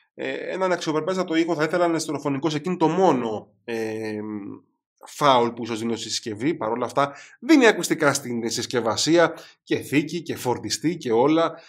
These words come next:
το οποίο μόνο θετικό μπορεί να είναι. Ε, θα ήθελα παρόλα αυτά να είναι στερεοφωνικός για να... Για το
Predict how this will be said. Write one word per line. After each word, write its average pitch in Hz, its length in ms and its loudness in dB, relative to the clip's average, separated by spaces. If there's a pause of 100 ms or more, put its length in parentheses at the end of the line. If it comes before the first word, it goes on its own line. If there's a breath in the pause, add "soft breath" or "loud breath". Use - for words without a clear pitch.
(140 loud breath)
το - 80 -14
οποίο 123 240 -4
μόνο 120 260 0
θετικό 107 400 -6
μπορεί 104 280 -6
να 101 180 -4
είναι. 170 360 -2 (400 loud breath)
Ε, 139 540 0 (1300)
θα 135 140 2
ήθελα 139 220 4
παρόλα 123 180 2
αυτά 120 120 -4
να 110 60 -2
είναι 104 80 -8
στερεοφωνικός 107 840 -6
για 107 200 -6
να... 104 460 -6 (400)
Για 120 100 -12
το 127 160 -4